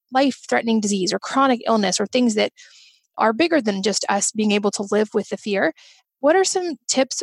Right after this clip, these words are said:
for that? 'Cause I, I think we're in a place societally where there is a lot of overwhelm and anxiety and fear.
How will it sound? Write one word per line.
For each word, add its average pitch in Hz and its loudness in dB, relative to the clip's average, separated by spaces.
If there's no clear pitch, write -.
for 220 -2
that? 185 -4
'Cause 254 -4
I, 240 2
I 247 0
think 294 -2
we're 302 2
in 320 0
a 330 0
place 311 -2
societally 254 2
where 202 2
there 208 4
is - 0
a 208 -2
lot 202 0
of 233 2
overwhelm 214 2
and 190 0
anxiety 208 0
and 233 -4
fear. 220 0